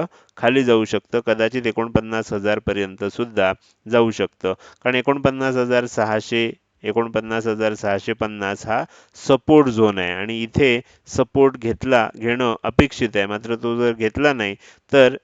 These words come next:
एक मोठं सेलिंग आणखीन खाली साधारण सहाशे, साडेसहाशे पॉइंटचं आपल्याला बँक निफ्टीमध्ये बघायला मिळू शकतं. मात्र जर इथे ओपन झालं, फ्लॅट ओपन झालं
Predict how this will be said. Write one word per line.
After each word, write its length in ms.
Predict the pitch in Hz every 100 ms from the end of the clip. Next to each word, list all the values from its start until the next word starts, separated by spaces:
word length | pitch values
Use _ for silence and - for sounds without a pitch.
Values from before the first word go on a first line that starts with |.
| -
एक 180 | 120 120
मोठं 300 | 110 - 127
सेलिंग 500 | - 107 101 113 147 _ _ -
आणखीन 460 | 104 107 147 151 135
खाली 380 | 98 98 107 -
साधारण 500 | - 104 101 110 117
सहाशे, 400 | 117 104 98 113
साडेसहाशे 560 | 113 104 104 110 104 107
पॉइंटचं 520 | 101 95 90 92 107
आपल्याला 520 | 95 - 85 87 113 160 - _ -
बँक 160 | 113
निफ्टीमध्ये 580 | 117 110 - 98 92 113
बघायला 380 | 143 107 101 95
मिळू 240 | 92 92
शकतं. 420 | 90 92 - - 95 - - _
मात्र 460 | 139 156 151 139 160 - 117
जर 120 | 143
इथे 240 | 135 123 147
ओपन 360 | 135 139 143
झालं, 280 | 139 131 131
फ्लॅट 340 | 127 120 117 120
ओपन 300 | 113 120 120
झालं 380 | 113 113 113